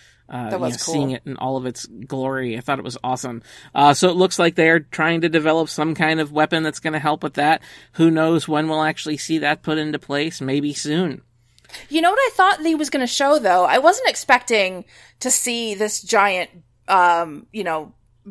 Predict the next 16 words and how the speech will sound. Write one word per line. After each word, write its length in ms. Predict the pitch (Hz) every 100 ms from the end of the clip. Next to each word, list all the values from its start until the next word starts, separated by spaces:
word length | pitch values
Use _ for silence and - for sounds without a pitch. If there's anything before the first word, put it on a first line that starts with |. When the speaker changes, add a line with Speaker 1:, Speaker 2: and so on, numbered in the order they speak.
| - _
Speaker 2:
Bard 240 | - 202 190
the 60 |
Boatman 360 | 185 185 175 175
type 280 | - 180 -
Black 300 | 175 160 -
Arrow 440 | 170 175 165 156 160
presented. 680 | _ 208 180 165 165 156 - - - - -
I 260 | 262 370
thought 360 | 403 - 339 269
that's 260 | 262 285 262
when 180 | 262
we 120 | 254 254
were 140 | 247
going 260 | 233 233 220
to 60 |
see 760 | 233 - 240 226 208 202 190 185